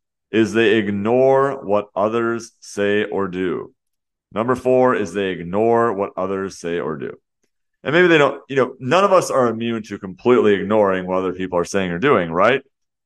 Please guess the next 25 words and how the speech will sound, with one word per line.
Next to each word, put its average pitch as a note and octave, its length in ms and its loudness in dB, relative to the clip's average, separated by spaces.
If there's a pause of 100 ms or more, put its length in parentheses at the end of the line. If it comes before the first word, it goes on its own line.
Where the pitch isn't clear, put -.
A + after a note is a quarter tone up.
(160)
And G2+ 80 -6
that's B2+ 140 -4
why D3+ 140 2
this B2 240 0
is B2+ 160 -4
the G2 120 -2
hardest A2 600 -2
part A#2+ 320 -2
for D#2+ 120 -14
some D2 280 -14
people. - 400 -14 (1160)
So - 120 -2
one B2 160 6
of D#3+ 80 2
our D#3+ 140 4
members, B2 440 2
Sarah, E2+ 520 2 (1200)
you G#2 80 -4
know, F#2+ 100 0
she's B2+ 240 -2
been C#3 120 2
in C3+ 40 2
our A#2+ 140 2
program, G2+ 580 2
I - 40 -10